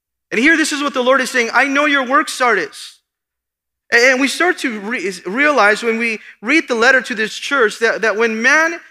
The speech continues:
is the head of the church, the church will die.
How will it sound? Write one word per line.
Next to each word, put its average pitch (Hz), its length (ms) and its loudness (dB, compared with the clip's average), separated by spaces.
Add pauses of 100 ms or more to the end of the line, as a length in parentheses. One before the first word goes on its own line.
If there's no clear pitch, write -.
(140)
is 214 220 -6
the 220 100 0
head 262 320 2
of 202 300 -4
the 196 100 2
church, - 760 -4 (420)
the 165 80 -6
church 233 260 -4
will 170 140 -2
die. 143 360 0